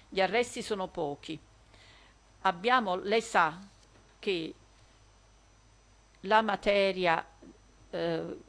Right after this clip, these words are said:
è regolata per lo più dalle, dalle contravvenzioni di cui al decreto legislativo centocinquantadue duemilasei,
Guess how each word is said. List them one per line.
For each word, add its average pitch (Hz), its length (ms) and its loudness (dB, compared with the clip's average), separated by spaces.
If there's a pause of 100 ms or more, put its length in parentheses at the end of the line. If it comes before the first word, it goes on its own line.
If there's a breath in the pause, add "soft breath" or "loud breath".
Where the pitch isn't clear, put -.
(1700)
è 180 180 0
regolata 175 520 0
per 202 160 -6
lo 220 140 0
più 185 340 -2
dalle, 160 440 -2
dalle 165 380 -2
contravvenzioni 175 1040 -4
di 165 140 -8
cui 180 120 -6
al 165 120 0
decreto 175 400 -2
legislativo 160 720 -6
centocinquantadue 160 920 -4
duemilasei, 160 800 -2